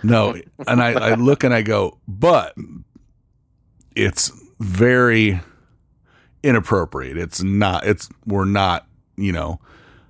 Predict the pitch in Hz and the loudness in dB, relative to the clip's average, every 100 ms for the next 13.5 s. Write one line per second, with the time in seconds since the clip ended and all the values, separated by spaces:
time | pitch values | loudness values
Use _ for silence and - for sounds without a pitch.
0 | _ _ - 95 85 82 78 80 - _ | _ _ -2 0 2 -2 -4 -8 -12 _
1 | _ _ 107 95 104 98 - 90 92 85 | _ _ 0 2 2 0 -2 -4 -2 -2
2 | 80 73 - - _ - 120 76 - _ | -4 -6 -12 -20 _ -10 -8 -8 -16 _
3 | _ _ _ _ 117 107 110 110 117 135 | _ _ _ _ 0 4 4 4 4 4
4 | 120 113 131 80 58 - 64 85 - 85 | 0 0 0 -2 -8 -18 -12 -8 -6 -6
5 | 69 - 87 90 98 104 101 98 92 92 | -8 -18 -8 -2 2 2 2 0 -2 -2
6 | 107 90 85 78 76 82 85 190 - - | -2 0 -2 -4 -6 -4 0 0 0 -4
7 | - _ _ _ _ _ _ _ - 156 | -16 _ _ _ _ _ _ _ 0 2
8 | 143 143 123 107 101 92 92 92 - 90 | 2 2 2 0 -4 -6 -6 -8 -6 -6
9 | 78 - - _ 113 131 135 120 - 90 | -8 -16 -20 _ 0 2 4 2 -2 -6
10 | 76 71 65 - _ - 90 98 101 104 | -6 -10 -18 -20 _ -12 -8 -6 -6 -4
11 | 110 95 78 - _ _ _ _ _ _ | -2 -2 -4 -8 _ _ _ _ _ _
12 | _ _ - 80 - - 95 - 85 117 | _ _ -8 -8 -8 -2 0 0 0 2
13 | 120 - 127 120 | 0 2 0 0